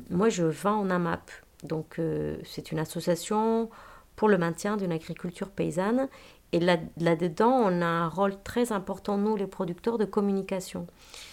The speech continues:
Et moi, je me force beaucoup à, à la voir, cette communication, parce qu'elle a été coupée, euh, et on, voilà, on,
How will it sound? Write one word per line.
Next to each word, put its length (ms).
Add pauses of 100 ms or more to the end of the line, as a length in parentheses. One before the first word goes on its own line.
(260)
Et 60
moi, 140
je 80
me 100
force 300
beaucoup 440
à, 260
à 160
la 120
voir, 260
cette 180
communication, 600
parce 160
qu'elle 200
a 60
été 200
coupée, 540
euh, 160 (480)
et 260
on, 720
voilà, 240
on, 640